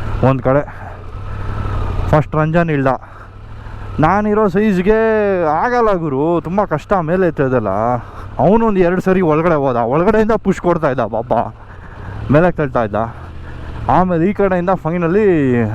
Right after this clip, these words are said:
ಆ, ಬಾನ್ ಬಿಸ್ಟ್ ಬೈಕರ್ ಬಂದು ನಮ್ಮ ಅಂಕಿತ್ತು ಆ ಕಡೆಗೆ ಇಳ್ಕೊಳೋದ ಸೈಡಲ್ಲಿ, ಅಲ್ಲಿ ಸ್ವಲ್ಪ ಗ್ರಿಪ್ ಸಿಗುತ್ತೆ ಕಲ್ಲು. So, ಅಲ್ಲಿ ಹೋದ್ಮೇಲೆ,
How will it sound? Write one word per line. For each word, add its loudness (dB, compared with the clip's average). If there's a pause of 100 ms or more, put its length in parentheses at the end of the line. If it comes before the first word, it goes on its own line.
(100)
ಆ, 2
ಬಾನ್ 4
ಬಿಸ್ಟ್ -2
ಬೈಕರ್ 2
ಬಂದು 2
ನಮ್ಮ 0
ಅಂಕಿತ್ತು 0 (1800)
ಆ 6
ಕಡೆಗೆ 2
ಇಳ್ಕೊಳೋದ 0
ಸೈಡಲ್ಲಿ, 2 (520)
ಅಲ್ಲಿ 4
ಸ್ವಲ್ಪ 2
ಗ್ರಿಪ್ -2
ಸಿಗುತ್ತೆ 0
ಕಲ್ಲು. 0 (1700)
So, 4
ಅಲ್ಲಿ 4
ಹೋದ್ಮೇಲೆ, 2